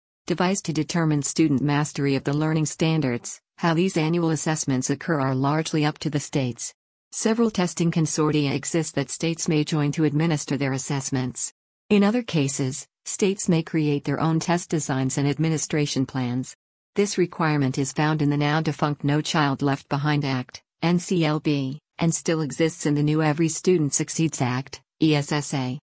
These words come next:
Many argue, though, that this required annual administration of assessments is considered to be an unfunded mandate.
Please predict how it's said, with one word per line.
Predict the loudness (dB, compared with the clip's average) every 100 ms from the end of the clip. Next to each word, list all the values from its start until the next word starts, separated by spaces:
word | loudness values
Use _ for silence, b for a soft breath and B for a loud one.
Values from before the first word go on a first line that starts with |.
| _ _ _ 2
Many | 4 4 4
argue, | 0 2 0
though, | 0
that | -2 -2
this | -2 0
required | -2 0 0 0 0
annual | 0 2 2 2
administration | 2 0 0 0 0 0 0
of | 0
assessments | -2 0 -2 0 0 0
is | -2
considered | -2 -2 0 0 0
to | -2
be | 0 0
an |
unfunded | 0 0 2 2 2
mandate. | 2 2 2 0 -2 -4